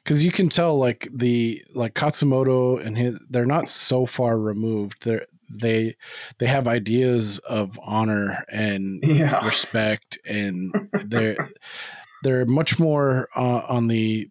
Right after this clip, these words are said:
Speaker 1: the farther end of the spectrum, away from, like, savage tribal peoples, you know? Like, look how he, he took in an enemy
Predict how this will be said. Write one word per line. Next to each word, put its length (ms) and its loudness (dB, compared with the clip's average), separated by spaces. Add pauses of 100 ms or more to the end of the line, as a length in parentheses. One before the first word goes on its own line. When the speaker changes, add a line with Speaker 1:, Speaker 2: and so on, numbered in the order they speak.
Speaker 1:
the 180 -2
farther 440 0
end 140 0
of 80 -2
the 60 -6
spectrum, 760 -4
away 280 -2
from, 460 -6 (300)
like, 220 -8
savage 680 0
tribal 760 -2 (800)
peoples, 640 -2
you 100 0
know? 320 -4 (160)
Like, 160 -6 (180)
look 160 -2
how 160 2
he, 180 0
he 180 -8
took 320 -2
in 380 0
an 140 -6
enemy 640 -2